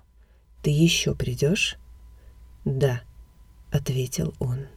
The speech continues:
Мы с Викторией обменялись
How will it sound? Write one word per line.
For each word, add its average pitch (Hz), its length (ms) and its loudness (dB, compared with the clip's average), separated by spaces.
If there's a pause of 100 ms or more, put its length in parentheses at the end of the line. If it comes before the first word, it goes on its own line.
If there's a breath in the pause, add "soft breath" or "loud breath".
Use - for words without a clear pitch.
(560 soft breath)
Мы 151 300 6
с - 180 -2
Викторией 180 680 2 (200)
обменялись 135 800 2